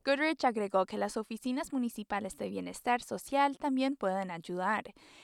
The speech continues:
Él dijo que su empresa está en proceso de contratar dos nuevas personas cuyas posiciones consisten en manejar la cantidad de llamadas que él anticipa para las próximas semanas. Los managers de hoteles en New Hampshire dijeron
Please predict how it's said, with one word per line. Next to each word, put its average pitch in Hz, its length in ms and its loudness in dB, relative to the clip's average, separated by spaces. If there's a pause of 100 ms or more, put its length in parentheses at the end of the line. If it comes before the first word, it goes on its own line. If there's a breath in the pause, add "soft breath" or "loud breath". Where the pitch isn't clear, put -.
(160 loud breath)
Él 240 180 2
dijo 254 280 2
que 247 160 -2
su - 140 -6
empresa 202 520 -2
está 220 300 0
en 302 100 0
proceso 214 460 -2
de 185 80 -2
contratar 185 640 -6
dos 240 260 -2
nuevas 202 320 -6
personas 233 560 -2
cuyas 247 320 -6
posiciones 254 680 -6
consisten 240 720 -6
en 208 160 -6
manejar 190 500 -4
la 226 140 -4
cantidad 160 360 -8
de 185 160 -6
llamadas 202 580 -4
que - 200 -4
él 240 160 0
anticipa 190 720 -4 (260 soft breath)
para 269 220 2
las 269 180 0
próximas 151 520 -8
semanas. 190 720 -10 (880 loud breath)
Los 277 200 2
managers 294 400 2
de 269 100 0
hoteles 254 460 0
en 220 120 0
New 214 180 -2
Hampshire 226 420 -2
dijeron 254 400 -2